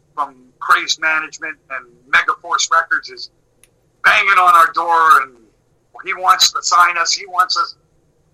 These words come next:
And we're figuring, "Well, fuck, this guy, he's got virtually no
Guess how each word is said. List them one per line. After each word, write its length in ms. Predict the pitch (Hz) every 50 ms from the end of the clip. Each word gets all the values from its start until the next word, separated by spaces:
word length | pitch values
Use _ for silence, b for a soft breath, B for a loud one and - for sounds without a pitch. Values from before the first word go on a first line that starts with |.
| _ _
And 520 | 165 160 156 151 151 151 147 147 143 131 123 _ _ _ _ _ _ _ _ _
we're 180 | - 190 196 190 - -
figuring, 420 | 190 180 - 165 160 156 151 143 139 _
"Well, 360 | - - 190 190 180 - -
fuck, 240 | - 175 160 - - _ _ _ _ _ _ _ _ _ _ _ _ _
this 160 | 190 - -
guy, 300 | - 202 180 170 165 156 - _ _ _ _ _ _ _ _ _
he's 120 | - -
got 300 | - 185 180 - - - _ _ _
virtually 400 | 170 175 175 - 156 151 151 147
no 460 | 143 151 160 160 156 151 151 139 123